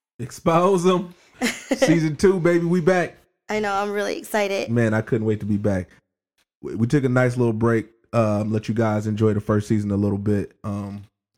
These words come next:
Speaker 1: truthfully, we were just real busy.
Speaker 2: Yeah.
Speaker 1: But we got some good stuff in store for you.
Speaker 2: Yeah, I'm s-, extremely excited about this season. It's gonna be a good one. And
Speaker 1: Are you ready?
Speaker 2: Are you guys ready?
Speaker 1: Here we go. So when we gonna jump back into it, I need you to give me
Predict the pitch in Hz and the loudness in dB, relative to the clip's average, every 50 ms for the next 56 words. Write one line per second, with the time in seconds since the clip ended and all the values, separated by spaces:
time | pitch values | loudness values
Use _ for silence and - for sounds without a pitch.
0 | _ _ - - 151 123 - 101 104 104 107 104 101 95 101 95 104 101 98 98 | _ _ -6 -4 -4 -2 -2 -4 -4 -4 -4 -4 -4 -6 -8 -8 -6 -6 -6 -6
1 | 95 98 95 92 92 92 101 - _ _ _ _ - 208 202 190 190 185 - - | -6 -6 -8 -6 -8 -10 -14 -16 _ _ _ _ -12 -8 -8 -6 -6 -8 -8 2
2 | 117 139 135 139 143 131 135 120 110 - 110 101 110 107 - - 110 101 - - | 4 4 4 4 2 0 0 -2 -2 -4 -4 -2 -2 -2 -2 -2 -4 -4 -4 -4
3 | 98 - - 110 101 98 95 - 95 90 92 98 104 - _ _ _ _ 180 180 | -8 -4 -2 -2 -2 -2 -2 -4 -6 -6 -6 -8 -10 -14 _ _ _ _ -6 -4
4 | 170 180 190 208 220 202 - - - - _ 214 - - - - 233 208 202 196 | -4 -4 -4 -4 -6 -8 -10 -14 -16 -16 _ -14 -14 -12 -8 -6 -6 -6 -6 -6
5 | - - - 175 170 170 175 175 185 - - - 185 185 - - 180 175 180 180 | -10 -10 -8 -8 -8 -8 -8 -10 -10 -12 -10 -12 -14 -14 -14 -14 -14 -14 -12 -12
6 | 180 180 180 180 _ _ _ _ _ _ _ 185 - - - 202 196 190 196 190 | -12 -12 -14 -18 _ _ _ _ _ _ _ -18 -14 -8 -8 -8 -6 -6 -8 -8
7 | 190 185 - 190 185 180 190 190 202 - - 110 110 117 123 127 127 131 127 127 | -8 -8 -8 -10 -8 -8 -10 -12 -8 -6 -2 0 2 2 2 2 0 -2 -4 -8
8 | 123 - 107 101 107 107 107 107 110 110 110 - - 107 104 101 98 87 90 92 | -10 -10 -6 -2 -2 0 0 0 -2 -4 -6 -8 -8 -6 -4 -4 -4 -6 -8 -12
9 | - _ - 208 214 214 220 233 220 226 214 202 208 196 180 165 - - - - | -10 _ -6 -4 -4 -4 -6 -8 -6 -4 -2 -2 -4 -4 -6 -10 -12 -12 -14 -16
10 | - - 208 214 - - - - 110 117 117 120 117 110 120 110 90 85 - - | -18 -18 -18 -18 -20 -20 -12 -4 -2 0 0 0 0 0 0 -2 -2 -4 -6 -10
11 | - - - - - - 127 110 98 87 - - - _ _ _ _ - 117 135 | -16 -18 -18 -10 -2 0 0 2 0 -2 -6 -10 -18 _ _ _ _ 0 0 2
12 | 151 165 170 165 147 135 117 147 143 131 113 120 120 117 113 - 120 113 117 - | 2 2 0 0 0 0 0 0 0 0 0 0 0 0 0 -2 -4 -2 -2 0
13 | 117 104 101 78 92 123 131 127 120 113 110 110 123 123 107 101 104 110 104 98 | 0 0 0 0 0 0 2 2 0 0 0 0 0 0 0 -2 -2 -2 -2 -2
14 | 104 110 110 101 98 - | -2 -2 -2 -2 -4 -6